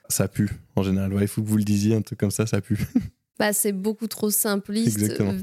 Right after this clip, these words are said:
Speaker 2: par rapport à la réalité de comment fonctionne, euh, notre cerveau. Mais donc, du coup, il y a plein, plein de, d'idées reçues comme ça sur le cerveau. Il y en a une autre, euh, qui parle du fait est qu'on n'utiliserait que seulement dix pour cent
Speaker 1: Ouais.
Speaker 2: de
Speaker 1: Bah,
Speaker 2: notre cerveau.
Speaker 1: typiquement.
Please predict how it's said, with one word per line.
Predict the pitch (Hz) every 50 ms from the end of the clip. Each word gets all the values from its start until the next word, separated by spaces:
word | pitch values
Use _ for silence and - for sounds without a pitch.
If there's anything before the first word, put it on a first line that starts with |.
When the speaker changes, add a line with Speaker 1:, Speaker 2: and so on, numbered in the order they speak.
| 196 -
Speaker 2:
par | 208 202
rapport | - - 196 208 208
à | 202
la | 196 196 196
réalité | 190 196 196 196 190 190 - - 214
de | 208 190 185 196 190
comment | 185 - - 196 196 196 190
fonctionne, | 190 - 196 190 - - 196 190 190 190
euh, | 185 185
notre | 185 185 185 185 - - 185
cerveau. | - 196 185 175 175 214 254 - _ _ - - - - -
Mais | 220
donc, | 220 214
du | 196 220 247
coup, | 330
il | 339
y | 247
a | 196
plein, | 185 _ - 220 240 262 277 277
plein | 254 - 247 240 240
de, | 233 208 208 196 190 190 196 190 185
d'idées | 185 190 196 190 202 202
reçues | 196 196 190 - - 247
comme | - 214 196
ça | 208 214 214
sur | - -
le | 185 175
cerveau. | - 208 185 180 196 247 277 285 285 - - - - - - -
Il | 208
y | 214
en | 214
a | 208
une | 202 196 214 220
autre, | 226 226 - - 220
euh, | 208 202 196 196 196 196 190 185 -
qui | - - 196
parle | 190 - 202 196 196 190 180
du | 185 185
fait | - 196 185 -
est | 214 214
qu'on | 202 - 208 196
n'utiliserait | 196 185 - - 196 190 196 190 196 190
que | - 202 196
seulement | 190 - - 196 190 190 190
dix | 202 190 185 196
pour | 196 - - - - -
cent | - 127 113
Speaker 1:
Ouais. | 107 104 113
Speaker 2:
de | 120 _ _ _ _ _ _ -
Speaker 1:
Bah, | 110
Speaker 2:
notre | 107 110 -
cerveau. | - 101 98 98
Speaker 1:
typiquement. | 110 117 -